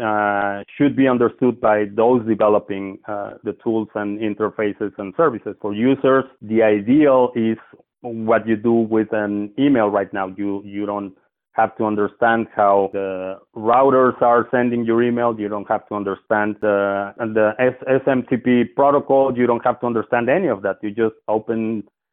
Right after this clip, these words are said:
your browser and send an email, and that's it. And the ideal for mass adoption is that we have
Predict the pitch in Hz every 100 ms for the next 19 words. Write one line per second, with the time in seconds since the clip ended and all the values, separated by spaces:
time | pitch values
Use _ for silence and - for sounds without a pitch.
0 | _ - 110 110 135 135 139 139 135 135
1 | 135 123 113 104 101 95 95 - 117 110
2 | 113 131 98 95 92 95 - 104 - -
3 | 101 98 - 110 107 104 101 - 113 107
4 | 110 147 139 123 123 113 - 104 104 113
5 | 117 107 113 - 104 101 101 101 95 101
6 | - 107